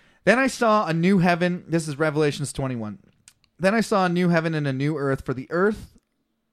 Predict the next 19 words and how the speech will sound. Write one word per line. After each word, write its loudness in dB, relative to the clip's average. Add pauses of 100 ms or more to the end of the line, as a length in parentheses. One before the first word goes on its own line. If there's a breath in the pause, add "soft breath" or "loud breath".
(160)
sorry, -6 (380 soft breath)
for 0
the 2 (200)
first 0
heaven 0
and -2
ear-, -8
the -2
first -2
earth -2
had -4
passed 0
away. -4 (220 soft breath)
There -2
was -2
no 2
longer 2
any -4
sea. -4